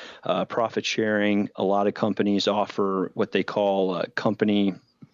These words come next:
stock purchase programs where you can actually purchase the company stock at a discount, which is nice. And, uh, most of these now, four oh one Ks, things like that, um,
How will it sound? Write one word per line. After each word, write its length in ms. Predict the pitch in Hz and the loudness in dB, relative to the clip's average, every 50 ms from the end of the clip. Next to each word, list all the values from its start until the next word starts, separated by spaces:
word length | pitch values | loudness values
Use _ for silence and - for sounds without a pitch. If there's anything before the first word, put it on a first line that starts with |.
| _ _ _ _ _ _ _ _ - - - | _ _ _ _ _ _ _ _ -18 -10 -6
stock 420 | - - - - 110 110 113 - _ | -2 -2 0 2 0 0 -2 -4 _
purchase 400 | - - 117 117 - 135 123 - | -2 -2 -2 0 0 -2 -2 -2
programs 720 | - - 127 131 120 131 127 127 127 127 127 131 - - - - - - - - | -2 -2 0 0 2 2 2 2 2 2 2 2 0 -4 -6 -10 -18 -18 -10 -4
where 100 | - 120 | 0 0
you 100 | 113 107 | 2 2
can 140 | - - 98 | 2 2 2
actually 320 | 98 101 98 - - 101 | 2 2 2 2 0 -2
purchase 480 | 90 - - 104 98 - - 98 - - | -2 0 0 0 0 0 0 -2 -2 -2
the 140 | - 110 101 | -4 -6 -4
company 400 | - - 98 - - 98 98 92 | -2 -2 -2 -2 -2 -2 0 0
stock 480 | - - - 147 143 147 143 - - | 0 0 2 2 0 0 0 0 0
at 80 | 117 123 | 0 0
a 60 | 123 | 0
discount, 580 | 120 131 131 - - - - 131 127 123 - - | 0 0 -2 -2 -2 -2 0 0 0 0 -2 -4
which 180 | 127 120 - | -6 -4 -2
is 140 | 123 113 - | -2 0 0
nice. 480 | 117 113 113 113 113 110 - - - - - - - - - - - - - - - - | 2 2 2 2 2 2 2 0 0 -2 -4 -8 -12 -12 -12 -12 -12 -14 -14 -16 -14 -8
And, 460 | - - 123 117 113 113 113 110 110 | -4 -2 0 0 0 2 0 0 0
uh, 140 | 110 - - - | 0 -2 -2 -4
most 460 | 107 131 - 285 254 214 - - 220 | -2 -2 0 0 0 0 0 0 0
of 80 | 185 | 0
these 300 | 170 175 175 160 135 143 | 0 0 0 0 0 0
now, 300 | 151 151 151 151 151 151 | 0 0 2 2 0 0
four 240 | 147 - - 156 147 | -2 -2 -2 0 0
oh 40 | 143 | 0
one 100 | 139 131 | 0 0
Ks, 300 | - - 135 139 127 - | -2 -2 -2 -2 -2 -2
things 240 | - 135 131 127 - | -2 -2 -2 -2 -2
like 180 | 127 117 - | -2 -2 -2
that, 300 | - 123 120 117 113 - - _ - | -2 0 0 0 -2 -4 -8 _ -4
um, 460 | 123 110 104 101 101 98 101 87 - | -2 0 0 0 0 -2 -2 -4 -6